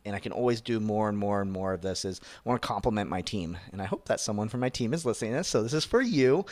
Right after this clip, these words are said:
Um, I, my team is just absolutely incredible. I think that, um,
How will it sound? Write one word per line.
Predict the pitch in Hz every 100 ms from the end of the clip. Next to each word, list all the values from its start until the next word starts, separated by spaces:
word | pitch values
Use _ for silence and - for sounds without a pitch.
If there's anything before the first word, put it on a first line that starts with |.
| - - -
Um, | 120 117 113 -
I, | 120 117
my | 131
team | 117 147 131
is | 113
just | 113 - 107 107
absolutely | - 104
incredible. | 101 107 95 98
I | 95
think | 90 101 -
that, | 95 90 - - _ -
um, | 101 92 92